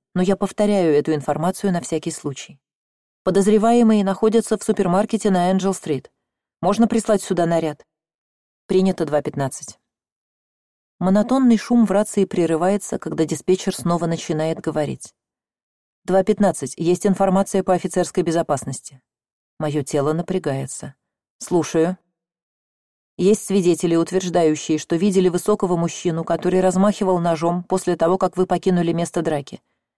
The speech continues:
Вы должны знать, что у них может быть при себе оружие». У меня кровь стынет в жилах.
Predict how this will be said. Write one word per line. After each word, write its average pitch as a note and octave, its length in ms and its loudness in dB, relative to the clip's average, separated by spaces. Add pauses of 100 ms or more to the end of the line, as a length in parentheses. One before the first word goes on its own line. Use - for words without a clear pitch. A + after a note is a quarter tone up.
(140)
Вы F3+ 120 0
должны F3+ 340 2
знать, F#3+ 240 0
что - 220 -2
у E3+ 60 0
них F#3 220 -2
может F3 260 -2
быть E3 200 -2
при - 120 -4
себе D#3+ 300 -2
оружие». D3 480 -4 (1200)
У E3+ 60 -4
меня F#3 240 0
кровь F3+ 280 -2
стынет D#3+ 440 -6
в - 40 -16
жилах. A#2+ 460 -6